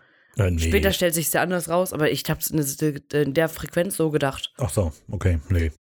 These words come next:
Speaker 1: Naja, aber was, äh, so was ich ganz spannend finde, auf Netflix, wenn man das auf Netflix guckt, ist der Soundtrack ein anderer. Ich hab gehört,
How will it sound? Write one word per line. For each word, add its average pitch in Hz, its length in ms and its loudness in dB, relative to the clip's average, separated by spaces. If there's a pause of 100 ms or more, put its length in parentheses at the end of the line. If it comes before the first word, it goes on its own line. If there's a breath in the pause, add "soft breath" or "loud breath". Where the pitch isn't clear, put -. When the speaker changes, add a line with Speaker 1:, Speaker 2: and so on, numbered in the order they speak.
(320)
Speaker 1:
Naja, 123 280 4
aber 165 200 4
was, 135 220 2
äh, 127 220 2
so 120 180 2
was 110 120 2
ich - 40 -8
ganz 127 140 0
spannend 139 200 0
finde, 110 440 0
auf - 200 -4
Netflix, 127 580 2
wenn 101 60 -2
man 95 80 -4
das 90 100 -4
auf 87 80 -4
Netflix 131 340 -2
guckt, 127 260 0
ist 123 140 -2
der 107 60 2
Soundtrack 92 360 0
ein 92 40 -6
anderer. 87 260 0
Ich - 80 0
hab - 160 0
gehört, 127 400 2